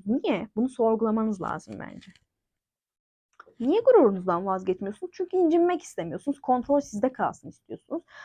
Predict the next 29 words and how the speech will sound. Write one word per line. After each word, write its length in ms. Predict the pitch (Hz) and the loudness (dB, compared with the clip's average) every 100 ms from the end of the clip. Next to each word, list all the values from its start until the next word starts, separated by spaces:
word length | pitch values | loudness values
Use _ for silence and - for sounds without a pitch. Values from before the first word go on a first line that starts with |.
| - | -10
Ama 200 | - 269 | -2 2
o 60 | 311 | 2
kişiyi 180 | - 330 | 2 0
hayatınızda 600 | 262 240 240 247 240 277 | 4 6 4 0 2 2
da 40 | |
istiyorsunuz. 720 | 185 - _ 170 - 214 320 - _ _ _ _ | 0 -6 _ -6 -6 -10 -10 -10 _ _ _ _
Şimdi 140 | 220 214 | -6 -2
peki 240 | 277 262 | -2 -2
gururunuzdan 1160 | 196 208 233 262 262 277 285 247 320 339 339 247 | 0 2 6 6 6 6 4 8 8 8 6 4
daha 180 | 262 | 4
mı 140 | 370 233 | 4 2
kıymetsiz 1200 | - 190 185 - _ _ _ _ - 180 170 _ | -2 -8 -6 -8 _ _ _ _ -14 -12 -12 _
oluyor 260 | 180 180 180 | -2 0 -2
bu 80 | 175 | -4
kişi? 340 | - - 165 - _ - | -10 -12 -14 -14 _ -14
Yani 200 | - 170 | -12 -6
bu 100 | 208 | -6
kişiyi 520 | 208 - 240 294 330 _ _ | -6 -6 -2 0 -2 _ _
gururunuzdan 560 | 214 220 220 214 269 240 | 2 2 2 2 2 6
daha 160 | 226 | 4
fazla 400 | 226 202 226 294 - | 4 0 2 2 2
sevmiyorsunuz. 760 | - 254 233 185 - 180 180 | 0 0 2 -2 -6 -12 -4
Doğru 280 | 185 214 311 | 2 4 2
mu? 200 | 214 - _ _ _ _ - | 0 -6 _ _ _ _ 2
Bunu 120 | 359 | 4
bir 80 | 330 | 4
tık 180 | 349 | -2
sorgulamanız 640 | - 247 220 214 214 214 185 | 2 4 4 2 0 -2 -4
gerekiyor. 520 | - 170 - 190 | -6 -8 -8 -8